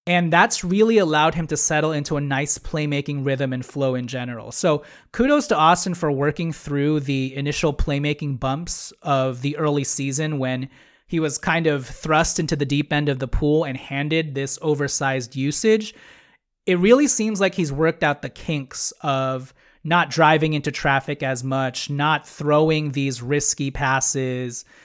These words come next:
He's still throwing risky passes, but it just seems like he's doing so, but it really seems like he's doing so more shrewdly, if that makes any sense. So six point five assists to one point seven turnovers, that's the type of Austin we envisioned when we saw him play with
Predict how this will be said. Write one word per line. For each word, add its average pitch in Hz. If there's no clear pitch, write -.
He's 202
still 320
throwing 247
risky 180
passes, 151
but 139
it 151
just 190
seems 208
like 180
he's 151
doing 156
so, 139
but 196
it 208
really 269
seems 220
like 202
he's 175
doing 175
so 160
more 143
shrewdly, 127
if 120
that 139
makes 135
any 123
sense. 113
So 151
six -
point 240
five 208
assists 196
to 185
one 165
point 156
seven 151
turnovers, 135
that's 160
the 226
type 185
of 151
Austin 143
we 139
envisioned 135
when 131
we 131
saw 135
him 127
play 139
with 123